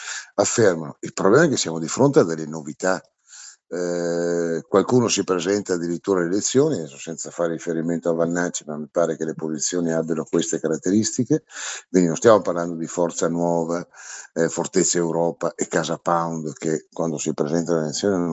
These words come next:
ottengono risultati particolarmente <laughs> interessanti,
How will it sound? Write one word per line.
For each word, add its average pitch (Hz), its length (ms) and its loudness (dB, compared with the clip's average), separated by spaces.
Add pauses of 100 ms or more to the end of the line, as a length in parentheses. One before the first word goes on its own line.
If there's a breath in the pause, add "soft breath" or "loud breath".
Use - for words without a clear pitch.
ottengono 87 440 0
risultati 80 640 0
particolarmente 80 960 -2
<laughs> - 40 -20
interessanti, - 1000 -2